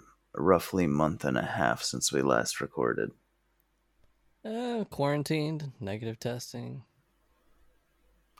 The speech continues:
Speaker 2: It's,
Speaker 1: Well,
Speaker 2: it's been a
Speaker 1: that's
Speaker 2: fun, fun month.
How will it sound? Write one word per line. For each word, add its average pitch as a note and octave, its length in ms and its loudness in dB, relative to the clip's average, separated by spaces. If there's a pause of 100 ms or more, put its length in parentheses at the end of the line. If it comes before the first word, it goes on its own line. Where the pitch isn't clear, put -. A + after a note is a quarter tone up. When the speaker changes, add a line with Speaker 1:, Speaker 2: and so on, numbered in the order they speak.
(280)
Speaker 2:
It's, C#3 240 -10
Speaker 1:
Well, C3 100 4
Speaker 2:
it's B2 60 4
been C#3 100 10
a E3+ 40 6
Speaker 1:
that's E3 200 0
Speaker 2:
fun, D3+ 580 -2
fun C#3+ 320 -4
month. C3+ 380 -4